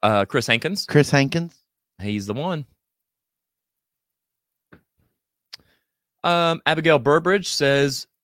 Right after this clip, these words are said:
Speaker 1: "In Case You Don't Live Forever" by Ben Platt.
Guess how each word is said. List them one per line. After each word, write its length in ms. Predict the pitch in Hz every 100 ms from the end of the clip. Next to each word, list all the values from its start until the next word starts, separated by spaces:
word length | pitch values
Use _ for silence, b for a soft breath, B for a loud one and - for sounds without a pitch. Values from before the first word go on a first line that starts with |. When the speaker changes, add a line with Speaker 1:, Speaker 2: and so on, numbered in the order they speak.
| -
Speaker 1:
"In 140 | 143
Case 440 | 139 196 247 - -
You 180 | 113 107
Don't 340 | 104 160 -
Live 200 | 123 160
Forever" 640 | - 160 - 175 165 87 - _
by 180 | 90 87
Ben 340 | 104 92 143
Platt. 460 | - - 120 -